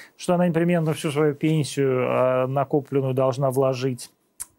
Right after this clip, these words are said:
в какой-то был банк, что-то, что-то росло или падало. Здесь русское.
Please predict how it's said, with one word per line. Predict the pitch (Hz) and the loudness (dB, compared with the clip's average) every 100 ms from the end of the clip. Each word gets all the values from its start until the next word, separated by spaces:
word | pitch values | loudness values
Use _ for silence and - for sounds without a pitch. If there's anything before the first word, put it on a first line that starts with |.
| _ _ _ _ _ - | _ _ _ _ _ -20
в | - | -6
какой-то | 147 131 165 151 | -4 -2 -4 -2
был | 139 139 135 | -2 0 0
банк, | 127 143 147 139 123 - - | 0 0 0 -4 -8 -18 -16
что-то, | - 156 - | -10 -8 -10
что-то | - - 156 160 | -12 -8 0 2
росло | 151 - 160 160 156 | 2 0 -2 2 4
или | 139 | 2
падало. | 131 147 143 127 127 | 2 2 2 2 0
Здесь | 120 156 143 | 2 2 2
русское. | 143 123 - 117 110 110 | 0 -2 -4 -2 -2 -6